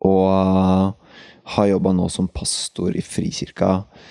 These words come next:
siden tjue atten, eh, og hovedpastor, eh, litt, startet litt sånn vikariat for tre år siden, men ble innsatt som hovedpastor for halvannet år siden.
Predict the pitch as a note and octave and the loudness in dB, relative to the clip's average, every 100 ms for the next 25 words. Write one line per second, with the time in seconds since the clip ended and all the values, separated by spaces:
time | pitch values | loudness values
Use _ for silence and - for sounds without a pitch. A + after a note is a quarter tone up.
0 | - - - - - - - F#2 F2 F2 | -20 -20 -20 -20 -14 -8 -2 0 0 0
1 | F2 F2 - - F2+ - - - _ - | -2 -4 -4 -4 -4 -4 -6 -8 _ -6
2 | B2+ F3+ - _ _ _ _ - _ - | -2 -2 -4 _ _ _ _ -20 _ -6
3 | G#2 G2 F#2+ - - - F#2+ C#2 - - | 0 2 2 0 -2 0 0 0 -4 -4
4 | - - F2 F#2 F2+ F2 - _ _ - | -6 -4 0 2 2 0 -10 _ _ -20
5 | _ - - F#2+ - - - - - E2+ | _ -14 -4 -4 -4 -6 -6 -8 -8 -4
6 | F2 - - - - F2 - F#2 E2+ D#2+ | -4 -6 -10 -8 0 0 2 -2 0 -2
7 | F2+ - F#2 F#2 F#2+ - - - F2+ F2+ | -2 -2 0 2 0 0 -6 0 0 0
8 | F#2 G#2+ A#2+ G#2+ G2+ F#2 F#2+ - F#2 E2 | 0 0 0 0 0 0 -2 -2 -2 -2
9 | D#2 F2+ G2+ E2+ - - - E2 - F2+ | -2 -2 -2 -2 -2 -4 -4 -4 -4 -2
10 | D#2+ F2+ F#2+ - - - | 0 0 -4 -8 -8 -10